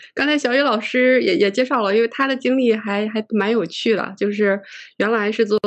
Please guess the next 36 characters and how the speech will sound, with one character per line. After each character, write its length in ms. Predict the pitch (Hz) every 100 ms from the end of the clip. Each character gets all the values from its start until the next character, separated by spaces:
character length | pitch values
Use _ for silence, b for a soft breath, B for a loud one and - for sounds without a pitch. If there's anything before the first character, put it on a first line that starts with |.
| 202
工 100 | 233
业 80 | 262
产 160 | 233
品 140 | 190 170
设 180 | - 190
计 60 |
的， 100 | 185
然 160 | 175 170
后 80 | 208
现 160 | 226
在 120 | 220
做 180 | 202 208
服 220 | 202 -
务 100 | 208
设 180 | 214 185
计， 120 | 170
然 180 | - 180
后 60 | 202
那 100 | 220
现 180 | 220 233
在 200 | 220 214
他 100 | 220
更 220 | 240 226
多 160 | 220
的 100 | 220
可 160 | 185 -
能 260 | 170 180 202 B B B -
会 140 | 233
去 180 | 220 208
在 460 | 208 202 - - 50 - - _
适 160 | - -
老 160 | 202 175
化， 220 | 226 208 190 190 208 _ _ -
呃， 220 | 170 -
国 180 | - 196
家 260 | 220 214